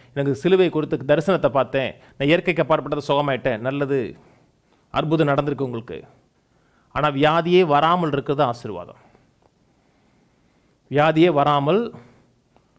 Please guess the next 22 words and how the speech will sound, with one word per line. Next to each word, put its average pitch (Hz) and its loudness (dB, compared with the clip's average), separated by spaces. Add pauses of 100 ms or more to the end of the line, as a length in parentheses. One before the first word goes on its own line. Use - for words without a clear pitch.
(160)
"வாதை 170 4
உன் 160 0
கூடாரத்தை 165 2
அணுகாது, 160 2
உன் 139 -2
வாசஸ்தலத்தை 151 0
அணுகாதுன்னு" 156 2
இருக்கு 135 -6
பாத்தீங்களா? 139 -4 (240)
அப்படி 147 0
அணுகாமல் 185 2
அந்த 160 0
பாதுகாப்பின் 185 2
வளையத்துக்குள்ள 185 2
இருக்கிறது 170 0
ஆசீர்வாதம். 101 -6 (920)
கஷ்டப்பட்டு, 165 0
பாடாத 165 2
பாடுபட்டு, 160 0
பத்து 151 -2
ஊசி 165 0
போட்டு, 147 0